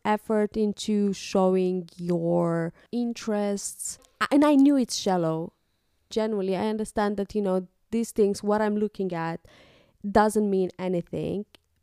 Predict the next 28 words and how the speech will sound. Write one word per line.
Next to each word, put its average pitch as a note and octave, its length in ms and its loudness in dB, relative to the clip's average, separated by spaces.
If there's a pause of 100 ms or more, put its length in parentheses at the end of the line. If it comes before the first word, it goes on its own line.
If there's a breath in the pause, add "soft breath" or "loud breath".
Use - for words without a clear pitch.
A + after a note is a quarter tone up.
(120)
but C#4 540 4
it A3+ 240 -2
gives B3+ 320 0
me G#3+ 380 2 (220)
the A#3 220 10 (100)
initial B3 580 4
cues A3 640 2
in A#3+ 160 0
understanding, A3 1000 -2 (180)
do A#3 220 2
I A3 140 6
want G3+ 400 0
at G3+ 120 -6
least G3 200 0
to G3 80 0
have F3+ 160 -2
a F#3 60 -2
conversation F#3 680 -4
with F3 140 -6
this F3 120 -6
person F3+ 480 -2
and G#3+ 300 2
maybe G#3+ 340 4
potentially F#3 560 -4
going F3+ 340 0
on E3+ 120 -2
a E3 60 -4
date? - 340 -10